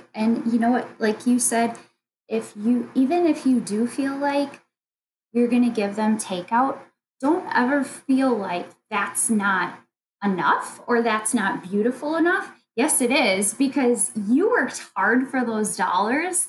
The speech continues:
that paid for that takeout. And that mom is so grateful that you did that for her. And she doesn't care where the food came from.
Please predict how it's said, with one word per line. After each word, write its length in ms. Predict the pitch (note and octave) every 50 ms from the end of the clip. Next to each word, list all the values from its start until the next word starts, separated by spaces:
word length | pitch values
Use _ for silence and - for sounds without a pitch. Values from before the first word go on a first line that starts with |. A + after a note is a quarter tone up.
| - _
that 400 | A#3 G#3+ G#3 G#3 - - - - _
paid 260 | - A3 A#3 A3 -
for 80 | - C4 B3
that 280 | A#3 A3 G#3+ G#3 - -
takeout. 480 | G#3+ G#3 G#3+ - B3+ C#4 D4+ D#4 D4+ - - - _ _ _ -
And 180 | A3+ A#3 A#3+ A#3+
that 240 | B3 E4 G4 G4 G#3
mom 680 | G3+ F#3 F3+ E3+ E3 E3+ F3 F#3+ A3 D4 F#4+ G4+ F4 - -
is 300 | - A3+ A3+ A3+ - -
so 500 | - - - - A3+ G3 F#3+ G3 G3+ G#3+
grateful 840 | G#3+ - - F3 F#3 F3 F3 - - - - - C#3 - - _ _ _ _ _ _ _ _ _ _ -
that 160 | - - -
you 120 | G#3+ G3+
did 220 | F3+ E3 G3 F#3 E3+
that 280 | D#3+ D3 - - - -
for 80 | F3
her. 220 | E3+ - E3 D#3 D3
And 300 | - - F3+ F3 F#3 -
she 460 | - - - - - - A3+ C#4+ E4+
doesn't 400 | E4+ D4 B3 G#3 G#3 F#3 F3 E3+
care 520 | - - F3+ F3 F3+ F3+ F#3 F#3+ F#3+ - - - _ _ _ _ _ _ _
where 280 | G3+ A3 D4+ F#4 F#4+
the 120 | C#4+ C#4 C4
food 320 | - B3+ B3 A#3+ G#3+ A3+
came 320 | - B3+ B3+ C4 B3 B3 A#3+
from. 440 | - A3+ G#3+ A3+ A#3 A3+ - -